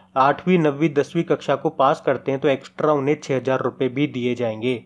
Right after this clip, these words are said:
फिर फीफा की नई रैंकिंग आई है, उसमें भारत का स्थान क्या रहा? भारत एक सौ आठवें स्थान पे रहा है और इसमें टॉप पे रहा है, अ, बेल्जियम। पहले भी यही टॉप पे था और भारत एक सौ आठवें स्थान पर ही था। फीफा, जिसकी स्थापना हुई थी उन्नीस सौ चार में,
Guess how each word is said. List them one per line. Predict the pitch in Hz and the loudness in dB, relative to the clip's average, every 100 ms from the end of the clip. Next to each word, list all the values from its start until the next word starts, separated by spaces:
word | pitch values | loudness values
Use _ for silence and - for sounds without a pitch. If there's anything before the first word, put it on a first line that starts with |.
| - | 0
फिर | 165 | 2
फीफा | 180 170 156 165 | 4 2 2 2
की | 160 | 4
नई | 156 147 | 4 4
रैंकिंग | 139 127 123 151 143 | 4 2 0 0 2
आई | 135 | 0
है, | 135 139 | 0 -2
उसमें | 135 147 | 0 0
भारत | 120 127 135 | 2 0 0
का | 143 | 0
स्थान | 135 - 131 | 0 0 -2
क्या | 123 131 | 2 0
रहा? | 123 127 127 - | 2 0 0 -4
भारत | 127 139 156 - | 0 2 2 0
एक | 151 - | -4 -2
सौ | 147 | 2
आठवें | 131 120 127 | 2 2 -2
स्थान | 120 123 117 | -2 -4 -4
पे | 120 | -4
रहा | 107 107 | -4 -4
है | 98 104 - - | -6 -8 -10 0
और | 123 123 120 120 120 | 4 4 2 0 -2
इसमें | - 131 127 - | -2 -2 -2 2
टॉप | 139 135 | 2 4
पे | 147 | 2
रहा | 131 127 | 2 2
है, | 123 170 | 0 0
अ, | - 123 120 117 117 | -2 -4 -2 -2 -2
बेल्जियम। | 117 127 120 120 147 | -2 0 0 2 0
पहले | 202 139 127 | 0 -2 0
भी | 143 165 | 2 2
यही | 139 156 160 - - - | 4 2 2 -6 -10 0
टॉप | 143 - | 2 4
पे | 165 | 4
था | 151 | 6
और | 190 | 4
भारत | 196 123 139 - - | 4 2 0 0 -2
एक | 156 - | -6 0
सौ | 139 | 0
आठवें | 127 - 131 | 0 0 -2
स्थान | - 127 | 0 -2
पर | 113 120 | -2 -6
ही | 107 123 | -6 -8
था। | - 113 - - - | -6 -8 -10 -12 0
फीफा, | 160 151 170 | 2 6 6
जिसकी | 156 143 - 151 139 | 4 -2 -4 -4 -2
स्थापना | - 131 151 | 2 2 4
हुई | 143 139 | 2 2
थी | 143 | 2
उन्नीस | 131 143 143 | 2 2 0
सौ | |
चार | 139 131 131 | 0 2 2
में, | 143 | 2